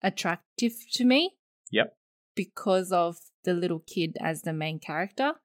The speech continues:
Speaker 1: And the
Speaker 2: Mm.
Speaker 1: demons are not ne-, necessarily demons. Like, they're just normal people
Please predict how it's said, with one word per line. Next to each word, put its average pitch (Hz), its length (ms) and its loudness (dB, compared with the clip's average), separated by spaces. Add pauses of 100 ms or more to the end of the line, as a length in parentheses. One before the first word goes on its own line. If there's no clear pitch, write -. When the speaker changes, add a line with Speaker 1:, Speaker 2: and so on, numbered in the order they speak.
(200)
Speaker 1:
And 185 200 2
the 208 60 2
Speaker 2:
Mm. 190 60 2
Speaker 1:
demons 180 380 2
are 180 80 2
not 170 360 0 (120)
ne-, 180 360 -4
necessarily 175 1040 0
demons. 165 1040 0
Like, 165 180 -4
they're 165 160 -4
just 160 420 -8
normal 165 460 -6
people 226 500 -4